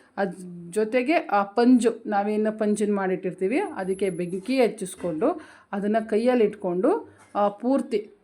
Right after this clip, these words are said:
ಆ, ಅದು ಏನು ಮೆರವಣಿಗೆ ನಡೆಯುತ್ತೆ ಒಂದು ರೌಂಡು, ಅಲ್ಲಿ ಪೂರ್ತಿ ರೌಂಡ್ ಹೋಗ್ಬೇಕು. ನೋಡಿ, ಈ ಥರ ಪಂಜ್ ಹಚ್ಬೇಕು.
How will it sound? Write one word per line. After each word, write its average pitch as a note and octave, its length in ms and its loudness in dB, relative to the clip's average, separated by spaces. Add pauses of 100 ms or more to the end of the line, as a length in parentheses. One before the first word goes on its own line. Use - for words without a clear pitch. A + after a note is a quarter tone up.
(140)
ಆ, F#3+ 420 0
ಅದು G3 300 0
ಏನು G3+ 280 0
ಮೆರವಣಿಗೆ G3 420 -2
ನಡೆಯುತ್ತೆ F#3+ 360 0
ಒಂದು F3 220 -2
ರೌಂಡು, F#3 460 0 (280)
ಅಲ್ಲಿ G3 180 0
ಪೂರ್ತಿ G3 340 -2
ರೌಂಡ್ F3+ 260 0
ಹೋಗ್ಬೇಕು. D#3+ 400 -4
ನೋಡಿ, F3 220 -2
ಈ E3 40 -4
ಥರ F3 140 -4
ಪಂಜ್ F#3+ 320 -2
ಹಚ್ಬೇಕು. F#3 760 -4